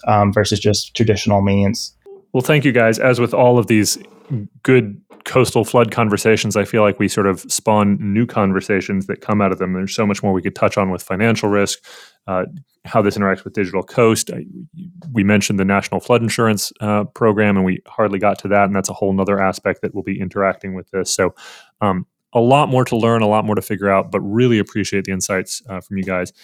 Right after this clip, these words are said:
Speaker 2: As our listeners know, we often, um, end the call with just a quick, you know, personal question,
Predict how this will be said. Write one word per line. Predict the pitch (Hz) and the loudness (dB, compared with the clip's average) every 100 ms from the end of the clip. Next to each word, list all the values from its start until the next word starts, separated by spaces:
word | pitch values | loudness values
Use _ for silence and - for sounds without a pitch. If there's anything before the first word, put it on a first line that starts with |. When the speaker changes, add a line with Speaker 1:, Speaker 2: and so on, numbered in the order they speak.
| - _ - | -20 _ -2
Speaker 2:
As | 117 | 2
our | 117 | 2
listeners | 120 131 131 113 113 | 2 2 0 0 2
know, | 110 107 | 2 2
we | 107 107 | -2 -2
often, | 107 110 107 101 101 | -2 -2 -2 -6 -6
um, | 104 98 95 - - - _ - | -4 -4 -6 -10 -14 -16 _ 0
end | 110 | 0
the | 107 | 2
call | 107 98 | 2 2
with | 92 | 0
just | 95 - | -6 -10
a | |
quick, | - 120 - | -4 -4 -2
you | 135 | -6
know, | 107 | -2
personal | - 180 160 | 0 2 2
question, | - 151 - 147 | 2 0 0 -4